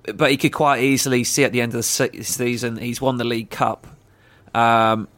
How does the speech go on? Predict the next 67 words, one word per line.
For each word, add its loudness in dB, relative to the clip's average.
and 0
he's -4
like, 0
"We -2
go 2
again, -2
and, -6
uh, -6
I, 2
I -2
need -2
to -2
reinvest. -2
I -2
need 0
to -6
sort 0
this -4
out." 0
I -2
can -6
see -2
a 4
lot 2
of -6
players 0
being -6
cleaned -6
out 0
of -2
that -4
team -2
in -6
the -8
summer -2
as -6
well. 0
Uh, 0
it -2
does 2
need -4
refreshing. 0
I -6
mean, 2
this 2
summer, 0
the, 0
the -4
thing 0
is, 0
is -6
though, 2
is -2
that 0
City 0
aren't 4
the 2
only 4
team -4
that -2
are -6
gonna -4
be -4
spending -2
massively -2
this -2
summer. -2